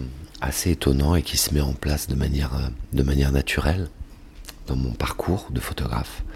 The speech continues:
Je viens de la photographie du réel, je viens de la photographie documentaire. Et, euh, pour la première fois, je me retrouve confronté à, à essayer de raconter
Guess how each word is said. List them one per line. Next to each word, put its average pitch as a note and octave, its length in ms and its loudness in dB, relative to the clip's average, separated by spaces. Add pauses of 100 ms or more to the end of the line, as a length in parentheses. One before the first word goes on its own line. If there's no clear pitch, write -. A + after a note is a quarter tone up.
(680)
Je - 160 -6
viens D2+ 200 4
de D#2 80 6
la C#2 100 4
photographie - 500 -2
du B1 100 2
réel, B1 320 2 (140)
je C2+ 100 -6
viens C2 160 2
de B1 60 0
la B1 80 0
photographie - 440 0
documentaire. B1 680 -2 (220)
Et, C2+ 300 4
euh, B1+ 40 2 (880)
pour C2 100 -2
la C2+ 80 2
première - 360 4
fois, G#2+ 200 6
je F2 100 4
me C2+ 80 6
retrouve C#2 460 0 (680)
confronté F2 720 0
à, C2+ 300 2 (320)
à B1+ 140 4
essayer C2+ 320 6
de C#2 100 6
raconter C2+ 680 2